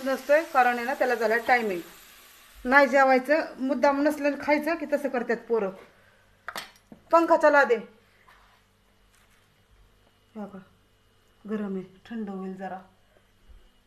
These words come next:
ले, ये रोटी आपने लपेट ले,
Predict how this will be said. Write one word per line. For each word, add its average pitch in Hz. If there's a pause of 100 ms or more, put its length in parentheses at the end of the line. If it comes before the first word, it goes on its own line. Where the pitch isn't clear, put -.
(1000)
ले, 277 (340)
ये 277
रोटी 294
आपने 269
लपेट 277
ले, 233